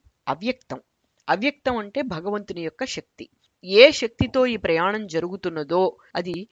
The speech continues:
ఒక వ్యష్టి మనిషి ప్రయాణం మాత్రమే కాదు. ఏది ఈ ప్రపంచాన్నే ఉద్భవించి కార్యకలాపాలు సాగిస్తున్నదో ఆ శక్తి. కానీ ఆ శక్తి భగవంతుడైన స్థానం లేకుండా పనిచేయలేదు.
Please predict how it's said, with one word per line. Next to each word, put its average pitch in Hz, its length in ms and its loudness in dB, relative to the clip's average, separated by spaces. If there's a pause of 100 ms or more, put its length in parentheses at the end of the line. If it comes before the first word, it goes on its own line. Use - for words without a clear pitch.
ఒక - 180 -4
వ్యష్టి 175 560 -2
మనిషి 226 340 -2
ప్రయాణం 160 580 -4
మాత్రమే 208 480 -2
కాదు. 139 360 -8 (400)
ఏది 254 280 2
ఈ 226 180 -2
ప్రపంచాన్నే 226 840 -2
ఉద్భవించి 208 640 -8
కార్యకలాపాలు 190 880 0
సాగిస్తున్నదో 170 960 -6 (200)
ఆ 196 140 4
శక్తి. - 500 -10 (340)
కానీ 170 480 -4 (320)
ఆ 175 120 6
శక్తి 208 580 -6 (120)
భగవంతుడైన 226 760 0
స్థానం 196 420 -8
లేకుండా 190 540 -2
పనిచేయలేదు. 165 840 -6